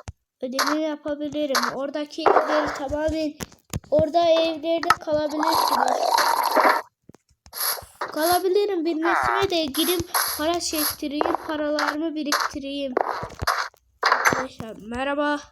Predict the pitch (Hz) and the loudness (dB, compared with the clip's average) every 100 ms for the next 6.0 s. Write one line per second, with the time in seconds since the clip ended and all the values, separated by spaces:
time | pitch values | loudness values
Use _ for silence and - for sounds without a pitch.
0 | _ - - - - 269 269 269 277 - | _ -4 -4 -6 -8 -10 2 6 6 4
1 | 294 - 269 254 247 - - 226 214 233 | 2 -6 -8 -4 -2 2 2 2 -4 -6
2 | 233 - - - - 202 233 233 247 - | -2 -2 0 -2 -2 -8 -6 -4 -4 -4
3 | 269 285 285 _ - - - - - - | -4 -4 -6 _ -20 -10 -10 -4 -4 -4
4 | _ - - 294 311 - 359 - 415 427 | _ -20 -6 -2 0 0 -2 0 0 0
5 | 392 320 294 - 294 277 269 262 294 320 | 0 -2 -6 -8 -6 -6 -6 -4 -2 -4